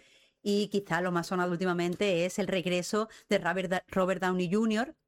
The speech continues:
en, esta vez en el papel de un villano, algo que se anunció como con mucha pompa. Salió en un escenario Robert Downey junior, se quitó la careta, "Soy yo".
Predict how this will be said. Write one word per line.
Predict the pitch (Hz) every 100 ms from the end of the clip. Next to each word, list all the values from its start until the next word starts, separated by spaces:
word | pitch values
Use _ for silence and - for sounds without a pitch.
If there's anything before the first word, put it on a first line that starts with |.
| _
en, | 190 196
esta | 196 202
vez | 190 196
en |
el | 208
papel | 202 180 180
de | 175
un | 165
villano, | 160 165 160 135 -
algo | 175 185
que | 185
se | 202
anunció | 180 165 214 196 - - -
como | 165
con | 151 156
mucha | 185 - 180
pompa. | 208 214 202 170 247 _ _ _
Salió | - 139 147 151 156 160
en | 175 156 151 156 160
un | 170
escenario | 165 170 165 170
Robert | 170 165
Downey | 170 170
junior, | 180 175
se | 170
quitó | 170
la | 180
careta, | - 180 180 180
"Soy | - 269
yo". | 208 294 170